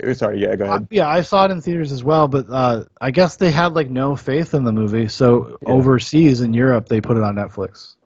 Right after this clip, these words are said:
Speaker 2: like, oh, like, two weeks after it premiered. So those torrents were up, but I
Speaker 1: Yeah.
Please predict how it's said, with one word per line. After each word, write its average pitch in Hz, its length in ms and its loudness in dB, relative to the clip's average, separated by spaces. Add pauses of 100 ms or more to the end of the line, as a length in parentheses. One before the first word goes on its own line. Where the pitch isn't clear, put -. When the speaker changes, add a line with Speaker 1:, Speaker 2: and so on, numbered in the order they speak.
Speaker 2:
like, 123 180 -4 (100)
oh, 135 320 2
like, 127 280 0
two 139 180 0
weeks 131 240 2
after 117 380 -2
it 98 180 -6
premiered. 117 440 -2 (460)
So 143 220 2
those 165 140 4
torrents 208 420 4
were 190 120 2
up, 247 220 4 (540)
but - 100 0
I 151 40 6
Speaker 1:
Yeah. 156 60 4